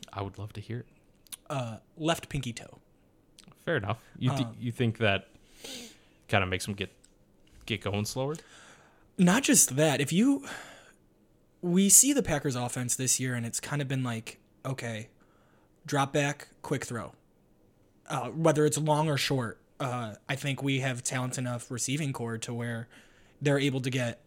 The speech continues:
Speaker 2: open twenty yards down the field, enough to where Rodgers can just take a quick drop back and throw it quickly. I mean, I think that's
Speaker 1: Sure.
Speaker 2: also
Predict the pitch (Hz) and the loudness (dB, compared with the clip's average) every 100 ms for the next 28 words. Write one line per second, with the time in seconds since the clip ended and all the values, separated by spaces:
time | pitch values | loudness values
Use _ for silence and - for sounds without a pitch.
0 | _ - 151 151 131 117 117 - 135 139 | _ 2 2 2 -2 -2 -6 -4 -2 0
1 | 135 131 123 127 123 - 127 139 139 - | 0 -2 -2 -4 -4 -4 -2 -2 -4 -6
2 | 131 135 127 - 131 127 123 120 123 127 | -4 -2 -2 -4 -4 -2 -4 -2 -2 -2
3 | 131 - 127 120 117 - - _ - _ | -2 -4 -4 -4 -4 -4 -8 _ -20 _
4 | - 139 127 - 127 127 120 123 127 131 | -8 -6 -4 -4 -4 -4 -4 -2 -4 -4
5 | 123 120 - 123 123 127 151 143 117 110 | -4 -6 -8 -6 -6 -6 -6 -6 -6 -8
6 | _ - - _ 131 123 120 135 131 131 | _ -20 -20 _ -6 -4 -4 -4 -4 -2
7 | 131 135 131 143 127 123 120 | -2 -2 0 0 -2 -4 -6